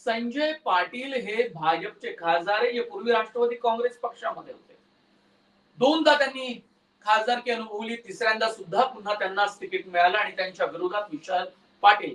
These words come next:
यांना काँग्रेसला उभं करायचं होतं. पण दोनदा महाराष्ट्र श्री पटकावलेल्या चंद्रहार पाटलांचा सुद्धा उद्धव ठाकरेंकडून तिकीट मिळवण्यासाठी प्रयत्न सुरू होता आणि त्याला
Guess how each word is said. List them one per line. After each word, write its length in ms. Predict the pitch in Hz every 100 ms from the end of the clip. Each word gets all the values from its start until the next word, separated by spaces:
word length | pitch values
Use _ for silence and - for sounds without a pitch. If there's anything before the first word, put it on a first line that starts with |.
| -
यांना 180 | 175 214
काँग्रेसला 500 | 220 214 240 240 269
उभं 220 | 226 226
करायचं 360 | 185 131 - _
होतं. 180 | _ _ _ _ _ _ _ _
पण 240 | 262 285 202
दोनदा 420 | 262 294 269 262 285 240
महाराष्ट्र 760 | 196 208 226 - - 254 262 285 -
श्री 320 | 233 247 277 233
पटकावलेल्या 760 | 196 - 226 226 233 240 262 262
चंद्रहार 500 | 226 196 214 240 254 254 208
पाटलांचा 680 | 175 - 240 247 240 262
सुद्धा 480 | 247 202 160 - - - _ _ _ _ _
उद्धव 360 | 190 190 233 294
ठाकरेंकडून 1000 | 262 226 202 - 240 247 - 233 262 277
तिकीट 340 | 220 233 233 226
मिळवण्यासाठी 580 | 208 208 208 208 220
प्रयत्न 420 | 240 190 196 196 226
सुरू 300 | - 220 226
होता 240 | 220 240
आणि 140 | 214
त्याला 240 | 190 202